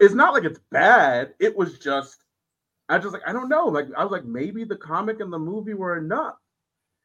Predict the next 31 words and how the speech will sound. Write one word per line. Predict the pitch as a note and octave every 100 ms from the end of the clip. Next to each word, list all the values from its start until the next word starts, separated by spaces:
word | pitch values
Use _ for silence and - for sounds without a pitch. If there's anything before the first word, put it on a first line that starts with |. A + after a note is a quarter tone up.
| -
And | E3+ E3
then | F#3 A3
you | F#3
get | F3 F3
to | D3+
the | D3+ -
end, | G3 A#3+ F3 F3 F3+ - -
and | D3
I | D3+
was | E3 D#3
just | D3 D3
like, | C3 B2+ _ _ _ _ _ _ -
"Oh." | - D3 F#3+ - - - _ _ _ _ _ _ _ _ _ _ - -
I | B2 D3+
was | D3 C#3
like, | C3 A#2+ G#2+ _ _ _ -
I, | D3 F3 E3+
I | F3
did | D#3+
not | D3+ E3+
expect | D3+ - E3 D#3
that | C#3+ B2+
to | G#2
happen. | C#3 C#3+ - F#2
And | B2 B2
I | B2+ C3+
think | D3+ C#3+
that | B2+ - _ _ - _ -
they | E3+ C#3+ _
totally, | F3 F3 E3 C#3+ C3+ B2 A#2+ B2+
like, | A#2